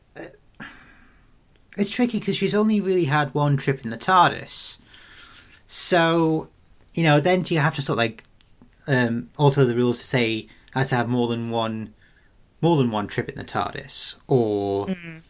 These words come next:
Speaker 1: you know, because she's not sort of, I suppose another thing you have to look, look at is, like, how regular are these, like, I don't wanna say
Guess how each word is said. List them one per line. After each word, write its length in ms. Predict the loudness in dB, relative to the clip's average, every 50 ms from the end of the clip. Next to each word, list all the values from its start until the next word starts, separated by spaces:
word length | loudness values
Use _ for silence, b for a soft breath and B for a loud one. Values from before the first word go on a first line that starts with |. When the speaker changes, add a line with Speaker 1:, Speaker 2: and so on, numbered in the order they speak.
| -20 _ _ _ _ _ _ -2
Speaker 1:
you 120 | 2 4
know, 160 | 6 6 4 2
because 300 | 0 0 0 0 0 0
she's 220 | -2 -6 -4 -2
not 320 | -2 0 0 0 -2 -4
sort 460 | -4 -4 -2 -2 -2 -2 -4 -4 -4 -6
of, 460 | -6 -6 -8 -10 -12 -16 -20 -20 -20 B B B B B B B
I 60 | -2
suppose 280 | 0 2 4 4 4 2
another 280 | 2 0 0 0 -2
thing 200 | -4 -2 -2 -2
you 120 | 0 0 0
have 100 | -2 -2
to 80 | -2 -4
look, 140 | -2 -2 0
look 200 | 0 0 2 0
at 200 | 0 0 -2 -4
is, 140 | -4 -2
like, 200 | -2 -4 -6 -8 _ _ -10
how 560 | -8 -4 -2 0 0 2 2 2 0 -2 -6 -10 _ -18 -8
regular 440 | -4 -2 0 0 2 2 2 2 2
are 160 | 2 0 2
these, 400 | 2 2 2 0 -2 -2 0 0
like, 360 | 0 -2 -2 -4 -10 -16 -16 -18 b b b b b b b b b b b b b b b b b 2
I 80 | 2
don't 120 | 4 4 4
wanna 140 | 2 0 -2
say 220 | -4 -8 -8 -12